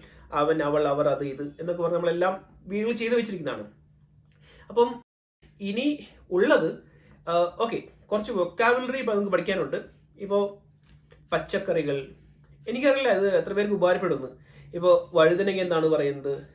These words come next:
തക്കാളി എന്താണ് പറയുന്നത്, ടൊമാറ്റോ, പൊട്ടറ്റോയിനൊക്കെ എന്താണ് പറയുന്നത്, വൊക്കാബുലറി വാക്കുകൾ എങ്ങനെയാണ് കന്നഡയിൽ ഉപയോഗിക്കുന്നത് നമ്മൾ പഠിക്കാനുണ്ട്. ഞാൻ കുറേശ്ശെ കുറേശ്ശെയായിട്ട് മറ്റുള്ള വീഡിയോകളിലൊപ്പം ഞാൻ പറഞ്ഞിരുന്നു, ഞാൻ പറഞ്ഞിരുന്നു.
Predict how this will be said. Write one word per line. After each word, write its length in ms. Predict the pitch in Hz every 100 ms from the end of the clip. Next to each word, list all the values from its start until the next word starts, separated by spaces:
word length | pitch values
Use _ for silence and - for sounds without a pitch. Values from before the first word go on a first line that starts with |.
| _
തക്കാളി 420 | 185 - 208 190 208
എന്താണ് 320 | 190 175 165
പറയുന്നത്, 420 | 151 147 143 143 160
ടൊമാറ്റോ, 540 | 160 180 180 185 170
പൊട്ടറ്റോയിനൊക്കെ 640 | 165 143 156 165 170 170
എന്താണ് 280 | 160 165 160
പറയുന്നത്, 440 | 151 131 127 123 - 175
വൊക്കാബുലറി 880 | 190 - 226 202 180 151 151 143 143
വാക്കുകൾ 640 | 147 151 - 156 160 120 - - _ _
എങ്ങനെയാണ് 520 | 165 185 180 170 180
കന്നഡയിൽ 340 | 185 170 170 165
ഉപയോഗിക്കുന്നത് 600 | 165 160 165 165 170 180
നമ്മൾ 200 | 208 233
പഠിക്കാനുണ്ട്. 520 | - 208 240 170 120 - - - - 240
ഞാൻ 180 | 254 254
കുറേശ്ശെ 320 | 240 240 262
കുറേശ്ശെയായിട്ട് 640 | 240 220 220 214 247 262 - _
മറ്റുള്ള 400 | 202 202 - 285
വീഡിയോകളിലൊപ്പം 640 | 277 247 233 226 208 208 -
ഞാൻ 200 | 196 190
പറഞ്ഞിരുന്നു, 400 | 175 175 175 175
ഞാൻ 100 | 185
പറഞ്ഞിരുന്നു. 420 | 156 127 117 107